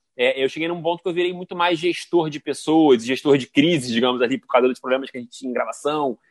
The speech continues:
queimava a lâmpada, queimava a câmera, não sei o quê, o ator não foi, tem que ir lá segurar a onda do, do talento, que o talento tá nervoso, vou ter que dirigir em cima da hora alguma coisa, que eu comecei, cara, a evitar, na, na, na produtora ainda,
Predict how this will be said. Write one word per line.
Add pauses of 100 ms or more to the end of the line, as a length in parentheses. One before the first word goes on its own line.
(160)
queimava
a
lâmpada,
queimava
a
câmera,
não
sei
o
quê,
o
ator
não
foi,
tem
que
ir
lá
segurar
a
onda
do,
do
talento,
que
o
talento
tá
nervoso, (340)
vou
ter
que
dirigir
em
cima
da
hora
alguma
coisa, (400)
que
eu
comecei,
cara,
a (420)
evitar,
na,
na,
na
produtora
ainda,